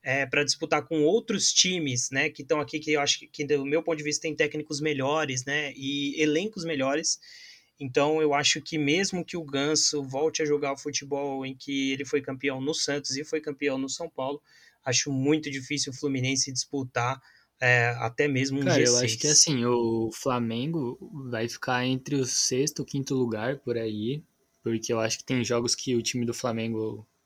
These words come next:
Speaker 2: pô, querendo ou não, não dá pra perder. São jogos inadmissíveis. Se bem que isso não, não é levado muito em conta <laughs> ultimamente, né?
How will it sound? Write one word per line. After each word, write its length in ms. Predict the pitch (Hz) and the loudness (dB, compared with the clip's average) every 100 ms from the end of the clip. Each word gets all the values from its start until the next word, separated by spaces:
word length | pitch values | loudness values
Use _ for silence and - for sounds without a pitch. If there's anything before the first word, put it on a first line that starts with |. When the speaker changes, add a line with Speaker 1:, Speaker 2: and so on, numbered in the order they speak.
| - | -2
Speaker 2:
pô, 140 | 117 | -2
querendo 360 | 107 113 117 139 | 0 0 2 0
ou 60 | |
não, 140 | 127 127 | 2 2
não 180 | 156 160 | 2 2
dá 200 | 113 143 | 0 0
pra 120 | 165 | -2
perder. 520 | - 120 113 110 120 - - - | 0 0 0 -4 -4 -12 -20 -14
São 260 | - 113 104 | -8 -6 -4
jogos 340 | 104 104 110 | -4 -4 -2
inadmissíveis. 880 | 117 117 131 151 147 - 117 135 131 _ _ _ - _ _ _ - | -2 -2 0 0 0 0 0 0 -2 _ _ _ -20 _ _ _ -10
Se 120 | - | 0
bem 120 | 226 | 4
que 120 | 226 233 | 6 8
isso 180 | - | 10
não, 240 | 196 190 151 | 10 8 6
não 480 | 123 127 139 123 113 | 4 4 4 4 2
é 140 | 127 | 4
levado 340 | 127 113 117 | 6 6 4
muito 240 | 117 113 120 | 2 2 0
em 60 | |
conta 320 | 113 127 110 - | 0 -2 -2 0
<laughs> 0 | |
ultimamente, 720 | - 156 131 120 127 170 - | 2 4 4 4 2 2 0
né? 180 | 113 | -2